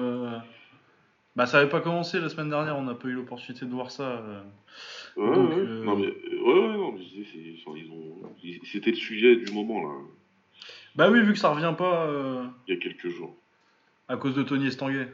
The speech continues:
Speaker 1: Bon, on me dira que Tony Estanguet, euh, qui parle de la, des sports, euh, et qui kiffe sur les réseaux sociaux, je suis pas sûr que les jeunes s'ambiancent à fond sur le canoë de, sur le slalom en canoë, mais bon.
Speaker 2: Ouais, c'est clair. Euh, putain, merde, désolé, mais pause.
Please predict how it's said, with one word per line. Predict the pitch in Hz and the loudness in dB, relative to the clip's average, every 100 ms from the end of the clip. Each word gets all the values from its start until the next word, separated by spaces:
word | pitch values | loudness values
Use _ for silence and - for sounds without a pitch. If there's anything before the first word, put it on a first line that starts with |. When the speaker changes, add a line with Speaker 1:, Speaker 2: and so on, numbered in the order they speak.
| 127 | -6
Speaker 1:
Bon, | 127 165 | 0 2
on | 180 | 4
me | |
dira | 185 196 | 6 6
que | 196 175 | 6 4
Tony | 156 165 165 | 0 0 0
Estanguet, | 156 156 156 | -2 -2 0
euh, | 170 156 143 135 | 2 2 2 2
qui | 127 135 | 0 -2
parle | 143 135 | 0 0
de | |
la, | 131 131 127 123 | 2 0 0 -2
des | 123 120 | -2 -4
sports, | - 143 131 123 | -4 -4 -2 -2
euh, | 117 113 117 | -2 -2 -2
et | |
qui | 113 123 | -4 -10
kiffe | 113 135 | -8 -8
sur | 143 | -4
les | 135 | -2
réseaux | 120 120 | 0 -2
sociaux, | 120 127 131 160 165 - - | -4 -6 -4 -4 -6 -16 -6
je | - | -4
suis | - | 2
pas | 175 170 | 6 6
sûr | 190 - | 6 2
que | |
les | 160 147 | 4 6
jeunes | 170 156 | 4 2
s'ambiancent | 156 151 143 | 2 2 4
à | 147 | 2
fond | 156 | 0
sur | 147 135 | -4 -4
le | |
canoë | 123 131 131 | -2 0 2
de, | 123 143 127 | 0 -2 -4
sur | - | -4
le | 127 | -6
slalom | - 131 131 | 0 0 2
en | 120 | 0
canoë, | 123 131 196 208 | 0 2 4 2
mais | 156 143 | 4 2
bon. | 135 127 - - - - _ _ - | 2 -2 -8 -20 -20 -20 _ _ -8
Speaker 2:
Ouais, | 85 82 | -4 -2
c'est | 92 | -4
clair. | - - - _ _ - - - - - _ 90 | -6 -8 -8 _ _ -20 -20 -20 -20 -20 _ 2
Euh, | 78 76 76 71 - _ | 4 6 4 2 -6 _
putain, | - 73 - - | -6 -6 -6 -8
merde, | - - | -6 2
désolé, | 190 196 - - - | 4 6 10 10 8
mais | 139 - - - | -2 -4 -4 4
pause. | 143 165 - | 6 6 2